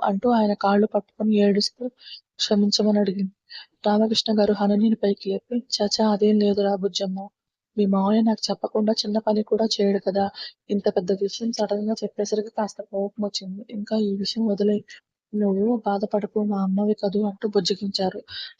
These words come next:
అనన్య ఒక్కసారిగా వాళ్ళ తాతయ్యను హత్తుకుని ఏడ్చేసింది.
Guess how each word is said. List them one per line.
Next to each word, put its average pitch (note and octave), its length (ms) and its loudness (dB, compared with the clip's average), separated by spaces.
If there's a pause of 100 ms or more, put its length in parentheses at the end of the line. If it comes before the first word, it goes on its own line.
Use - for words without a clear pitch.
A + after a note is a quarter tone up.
అనన్య G#3+ 340 4
ఒక్కసారిగా G3+ 640 0
వాళ్ళ G#3 160 2
తాతయ్యను G3 520 0
హత్తుకుని G3+ 440 -2
ఏడ్చేసింది. G3 640 -2